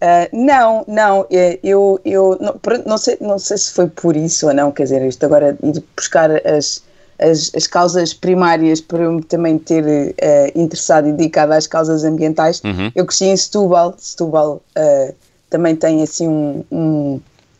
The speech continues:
Speaker 1: um bichinho de ambientalismo, não é? Quer dizer, eh, para quem não sabe, a Quercus começou como um movimento que era a Setúbal Verde e depois deu origem à Quercus,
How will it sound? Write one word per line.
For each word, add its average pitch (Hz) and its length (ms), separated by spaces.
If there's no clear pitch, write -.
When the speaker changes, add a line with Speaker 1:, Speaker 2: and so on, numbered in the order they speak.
Speaker 1:
um 247 100
bichinho 202 460
de 175 80
ambientalismo, 180 720
não 175 200
é? 170 160
Quer 151 180
dizer, 139 260
eh, 139 320
para 139 140
quem 151 120
não 143 120
sabe, 143 340
a 131 40
Quercus - 580
começou 170 380
como 170 260
um 165 60
movimento 160 460
que 156 80
era 151 100
a 147 40
Setúbal 147 420
Verde 165 300
e - 20
depois 147 240
deu 151 140
origem 147 360
à 139 100
Quercus, 190 540